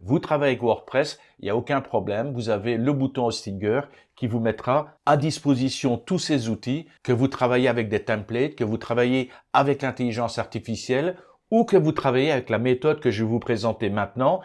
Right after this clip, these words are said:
Je vais donc ici sur la droite, je clique sur Accéder au H-Panel. Je vais ici sur la gauche, menu principal.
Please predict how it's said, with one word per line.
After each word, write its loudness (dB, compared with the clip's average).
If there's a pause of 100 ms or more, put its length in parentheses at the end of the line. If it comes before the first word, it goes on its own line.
(160)
Je -8
vais 2
donc -4
ici -6
sur -2
la 6
droite, 0
je -6
clique -8
sur -6
Accéder -2
au -6
H-Panel. -6 (140)
Je -4
vais 0
ici -4
sur -6
la 2
gauche, 0 (340)
menu -4
principal. -2